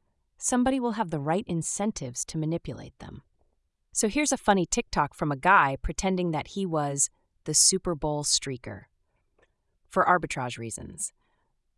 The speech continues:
I live here in Vegas, and when I saw that you could bet on whether or not there would be a streaker during the Super Bowl,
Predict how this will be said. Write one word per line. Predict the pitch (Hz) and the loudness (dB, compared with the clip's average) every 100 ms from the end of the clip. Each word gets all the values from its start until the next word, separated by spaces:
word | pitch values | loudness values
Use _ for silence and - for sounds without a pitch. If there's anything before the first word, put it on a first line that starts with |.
| _ - | _ 0
I | 240 | 2
live | 262 202 | 2 0
here | - 170 | 0 -2
in | 143 | 0
Vegas, | 131 127 120 127 - | -2 -2 -2 0 0
and | 151 | 0
when | 151 | -2
I | 156 | 0
saw | 160 226 220 | 4 4 4
that | 190 | 2
you | 185 | -4
could | - 151 | -4 -4
bet | - 160 | 2 4
on | 170 143 | 4 2
whether | 139 156 | 0 0
or | |
not | 156 147 | 0 -2
there | - 147 | -2 -4
would | 139 | -4
be | 139 | -4
a | 135 | 0
streaker | - 220 233 143 | 0 0 -4 -4
during | 127 135 131 | -4 -4 -2
the | |
Super | 123 208 - 139 | 0 0 -2 -6
Bowl, | 120 117 160 | -6 -6 -8